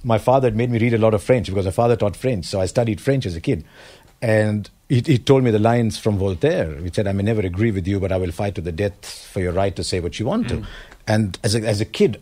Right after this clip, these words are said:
Speaker 1: I was saying, I said, "Yeah, what a great way to live." And when I came to Australia, I saw that happening, that you were allowed to have a point of view, and it was okay. You could still have a drink at the end of the day.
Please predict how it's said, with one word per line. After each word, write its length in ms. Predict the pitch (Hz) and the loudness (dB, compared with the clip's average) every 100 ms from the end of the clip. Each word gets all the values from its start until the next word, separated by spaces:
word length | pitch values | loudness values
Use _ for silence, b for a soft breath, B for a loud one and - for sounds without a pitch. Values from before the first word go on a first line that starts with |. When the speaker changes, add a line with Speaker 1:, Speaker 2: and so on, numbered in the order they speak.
| - | -10
Speaker 1:
I 180 | - 113 | -10 -8
was 140 | 123 - | -6 -6
saying, 240 | 110 110 | -8 -10
I 20 | |
said, 220 | - 101 87 | -10 -8 -6
"Yeah, 140 | 92 | -6
what 200 | 78 156 | -4 -2
a 60 | 95 | -2
great 300 | 76 113 101 | -2 0 0
way 120 | 104 | 0
to 100 | 98 | 0
live." 240 | 131 143 - B B B - | 0 -2 -6 B B B -6
And 180 | 107 104 | -4 -2
when 100 | 104 | -2
I 60 | 98 | -2
came 240 | 117 113 | 0 0
to 60 | 92 | 0
Australia, 340 | - 107 92 | 0 0 2
I 80 | 85 | 0
saw 300 | - - 98 | -2 -2 -2
that 120 | 87 80 | -2 -4
happening, 380 | 92 90 82 | -6 -6 -8
that 180 | 80 78 | -8 -6
you 60 | 98 | -4
were 80 | 87 | -4
allowed 360 | 90 131 127 | -2 -2 -4
to 60 | 104 | -4
have 120 | 98 | -6
a 80 | 95 | -6
point 260 | 110 104 90 | -4 -6 -2
of 60 | |
view, 280 | 101 95 117 b b b - | -2 -2 -4 b b b -6
and 300 | 104 104 98 | -4 -2 -4
it 100 | 107 | -4
was 140 | 104 | -2
okay. 340 | 110 - 190 269 | -2 -2 -2 -2
You 140 | 95 | -6
could 120 | - | -8
still 180 | - 135 | -6 -4
have 80 | 101 | -4
a 20 | |
drink 240 | 87 113 104 | -4 -6 -4
at 80 | |
the 60 | 92 | -4
end 100 | 107 | -4
of 60 | 90 | -4
the 60 | |
day. 200 | 127 165 | -6 -6